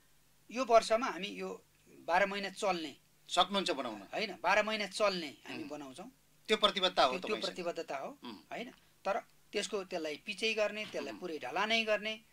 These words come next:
Speaker 1: कुरा भने त अब चाहिँ समयक्रम लाग्न सक्छ।
Speaker 2: लाग्ला।
Speaker 1: हामीले केन्द्र र
Speaker 2: ठिकै छ।
Speaker 1: प्रदेशलाई, केन्द्र र प्रदेशलाई हामी कति परिचालन गर्न सक्छौँ, त्यो ध्यान आकर्षण कति गराउन सक्छौँ
Speaker 2: जेमा पनि
Speaker 1: भन्ने
Speaker 2: रिङ
Speaker 1: कुरा
Speaker 2: रोड
Speaker 1: गर्नुपर्छ।
Speaker 2: भित्र बाह्रै महिना गाडी चल्ने बनाउनुहुन्छ तपाईँ?
Speaker 1: मुख्य हामी लाइफ
Speaker 2: एक
Speaker 1: लाइन,
Speaker 2: वर्षभित्र?
Speaker 1: लाइफ लाइन हामीले जे भनेका छौँ,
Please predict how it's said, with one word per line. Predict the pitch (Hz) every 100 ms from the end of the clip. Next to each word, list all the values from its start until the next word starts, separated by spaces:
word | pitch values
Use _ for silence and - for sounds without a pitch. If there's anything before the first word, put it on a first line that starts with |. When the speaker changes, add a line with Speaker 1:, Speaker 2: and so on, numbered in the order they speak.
| _
Speaker 1:
कुरा | 190 180
भने | 139 139
त | 139
अब | 196 147
चाहिँ | 170
समयक्रम | - 160 156 147 143 139
लाग्न | 139 156
सक्छ। | 151 147
Speaker 2:
लाग्ला। | 214 -
Speaker 1:
हामीले | 170 175
केन्द्र | - 180 180
र |
Speaker 2:
ठिकै | 185
छ। | 180
Speaker 1:
प्रदेशलाई, | 160 156 151 208 233 - - -
केन्द्र | 220 220 220
र | 220
प्रदेशलाई | 202 196 202 190 247
हामी | 175 202
कति | 208 202
परिचालन | 311 247 220 214 214
गर्न | 214
सक्छौँ, | 208 214 202 214 - - - -
त्यो | 208
ध्यान | 147 180
आकर्षण | 196 208 196 190
कति | 165 214
गराउन | 214 220 214
सक्छौँ | 220
Speaker 2:
जेमा | 254
पनि | 285
Speaker 1:
भन्ने | 262
Speaker 2:
रिङ | 180
Speaker 1:
कुरा | 240
Speaker 2:
रोड | 269
Speaker 1:
गर्नुपर्छ। | 277 170 151
Speaker 2:
भित्र | 208
बाह्रै | 233 175 185 202
महिना | 180 175
गाडी | 160 151 156
चल्ने | 147 139 185
बनाउनुहुन्छ | 143 143 139 117
तपाईँ? | 110 113 -
Speaker 1:
मुख्य | 170 226 -
हामी | 170 185
लाइफ | 143 165 196
Speaker 2:
एक | 208
Speaker 1:
लाइन, | 196
Speaker 2:
वर्षभित्र? | 170 151 - -
Speaker 1:
लाइफ | 175 226 -
लाइन | 175 220
हामीले | 196 151 185
जे | 165
भनेका | 165 - 151
छौँ, | 247